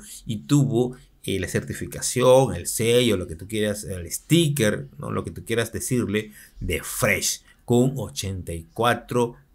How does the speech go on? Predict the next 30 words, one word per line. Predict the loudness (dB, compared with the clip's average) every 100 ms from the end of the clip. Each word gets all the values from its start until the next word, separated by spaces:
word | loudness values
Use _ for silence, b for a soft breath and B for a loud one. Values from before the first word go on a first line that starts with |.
| -4
por | -2 0
ciento. | 0 2 0 0 -2 -4 -12 -12
¡Wow! | -8 -4 -2 -4 -12 -12
Muy | -4 0 4 6 6 6 4
bien, | 0 -6 -12 B B -10
para | -6 -6 -6
hacer | -2 0 2
la | 0
primera | 0 0 2 2
después | 0 -8 -8 -4
de | -4
tanto | -4 -2 0 0 -4 -6
tiempo. | -2 -2 -4 -14 B B B B B
Después | -4 2 4
viene | 6 6 4 0
El | -4 -2
Caballero | -2 -2 -2 0 0
Oscuro, | 0 -2 -2 0 0 0 -2 -10
también | -12 -6 -2 0
de | 0
Nolan, | 2 4 2 0 -4 -8 B B B
¿no? | -4 -2
Con | -2
Christian | -4 -8 -6 2
Bale. | 4 4 0 -12 B B B -4
Tuvo | 0 2 0
también | 0 2
la | 2
certificación | 0 -4 -8 -8 -6 -6 -4 -2 0 0 -2 -8 -10 -2
de, | 0 2 0 -6 -10